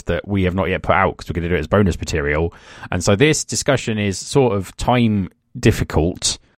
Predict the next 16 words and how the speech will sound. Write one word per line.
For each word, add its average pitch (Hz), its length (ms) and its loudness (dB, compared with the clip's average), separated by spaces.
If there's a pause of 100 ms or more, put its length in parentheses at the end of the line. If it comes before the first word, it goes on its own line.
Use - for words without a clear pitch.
(200)
but 117 560 2
there 120 160 0
was 113 140 0
a - 20 -16
prop 143 220 0
auction. 123 480 0
It's 113 160 -8
gone. 107 420 2 (240)
Uh, 85 460 2
you 107 260 2
just 107 200 -2
heard 104 160 2
us 90 100 -4
talk 101 220 2
about 90 300 0
it, 80 200 -2